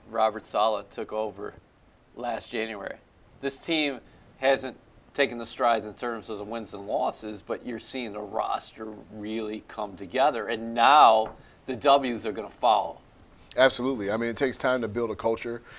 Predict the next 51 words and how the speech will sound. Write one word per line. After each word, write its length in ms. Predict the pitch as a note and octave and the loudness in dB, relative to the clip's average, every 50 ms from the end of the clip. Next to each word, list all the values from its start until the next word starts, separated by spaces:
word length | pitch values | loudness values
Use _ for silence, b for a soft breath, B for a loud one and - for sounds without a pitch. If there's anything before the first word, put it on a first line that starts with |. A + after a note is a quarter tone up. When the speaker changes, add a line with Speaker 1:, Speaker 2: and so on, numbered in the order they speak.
| B B | B B
Speaker 2:
It 120 | B G#2+ - | B -2 2
takes 200 | C#3 B2+ A2+ - | 2 2 2 2
time 220 | - B2+ A#2+ A#2 A2 | 2 2 2 2 2
to, 180 | G#2+ G#2 G#2 F#2+ | 0 -2 -4 -4
to 180 | - - G#2+ | -6 -8 -8
put 200 | G2 - C3 - | -6 -6 -6 -4
the 80 | - A2+ | -2 0
right 220 | A2+ A2+ A2 F#2+ | 2 2 2 2
pieces 380 | - - B2 B2 B2 A#2+ G#2 G2+ | -2 -4 -6 -6 -6 -6 -8 -8
in 100 | A2 G2 | -8 -8
position, 540 | F2+ G#2 F#2+ G#2+ B2+ C3+ - G2+ G#2 G2 - B B B B B B | -8 -8 -6 -4 -4 -4 -4 -6 -8 -10 -12 B B B B B B
and 380 | A#2 A2+ A2 G#2+ G#2+ G#2 F#2+ - - | -2 0 0 -2 -4 -6 -10 -12 -8
they're 120 | G#2 A#2 G#2 | -6 -4 -4
slowly 380 | - - B2+ A#2 A2 G2+ G2+ | -4 -2 -2 -2 -2 -4 -4
doing 280 | F2+ G#2+ G#2+ G#2 F#2+ F2 | -6 -4 -4 -4 -6 -8
it. 120 | D#2 - - b b b b | -10 -16 -20 b b b b
You 80 | A2+ A2+ | -6 -4
know, 120 | A2 G#2+ | -2 -2
Joe, 240 | F#2+ A#2 A#2 A2+ G#2+ F#2+ F#2 | 0 0 0 0 -2 -6 -4
Joe 160 | G#2+ A#2+ A#2+ | 0 0 0
Douglas 360 | A#2 G#2 A#2+ B2+ A#2+ B2 A2+ - | 2 4 2 4 2 2 -2 -4
has 80 | A2+ G2+ | -4 -4
done 160 | A2+ A2 G#2 | -2 -2 -2
a 60 | G2+ | -2
great 200 | F#2 G#2+ G#2+ G#2 | -2 -2 -4 -2
job 320 | F2 G#2+ A2 A2 G#2+ G#2 G2 - b b b b | -2 0 2 2 2 2 0 -4 b b b b
building 240 | G2 A#2+ A#2 A2 G#2 | 0 2 2 2 2
this 160 | G#2+ G#2+ G2 | -2 -4 -2
offensive 460 | G2+ G2+ A2 G#2 - A#2 G2+ G#2+ G2 F#2+ | 2 2 2 2 0 -2 -10 -8 -4 -2
line, 220 | A2+ A#2 A#2 A2+ | 0 0 0 0
and 80 | G#2+ A2+ | 2 2
that's 200 | B2+ C#3+ - - | 0 0 2 0
where 100 | D#3+ B2+ | -2 -2
it 40 | A2 | -2
starts, 420 | - - C#3+ C#3+ - - - - - b b b b - | 0 2 2 2 2 0 -6 -14 -16 b b b b -2
at 80 | B2+ A2+ | -2 0
the 60 | B2+ | 2
line 200 | B2 B2 A#2+ A2+ | 4 4 4 4
of 60 | G#2 | 2
scrimmage. 440 | - - C#3 C3+ C3+ A2 F#2+ F#2 G#2+ | -2 -4 -4 -4 -4 -6 -8 -8 -8
You 60 | G#2+ | -6
know, 240 | A2 A2 A2 A2 A2 - B B B B | -4 -2 -2 -2 -2 -4 B B B B
offensively, 540 | - A#2 A#2+ - C3+ C3+ B2 B2 A#2 A2+ G#2+ | 4 4 4 4 2 0 0 -2 -4 -6 -4
can 220 | - - A#2 A2+ | -4 -2 -2 -2
you 100 | A2+ A#2 | -2 -2
dominate 480 | G#2+ G2+ A2 A2 A#2 A#2 A#2 A#2 A2+ G#2+ | -2 2 2 2 2 2 2 0 -2 -2
the 100 | - G#2+ | -2 -4
line 200 | G#2+ A2 A2 G#2+ | -2 -2 -2 -2
of 60 | G#2 | -4
scrimmage? 360 | - - A#2+ A#2 A2 G2 F2+ | -6 -6 -6 -6 -6 -6 -6
Defensively, 600 | E2+ A2 G#2+ - C3 C3 C3 B2 B2 G2+ G2+ G2 | -4 -6 -4 -2 -2 -2 -2 -2 -6 -6 -8 -8